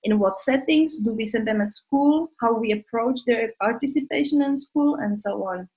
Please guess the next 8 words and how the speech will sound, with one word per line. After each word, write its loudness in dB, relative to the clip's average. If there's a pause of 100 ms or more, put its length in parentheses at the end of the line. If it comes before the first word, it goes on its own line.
(600)
So 0
I 4
started 2
to 4
exploring 2
these 0
parental 0
ethnotheories 0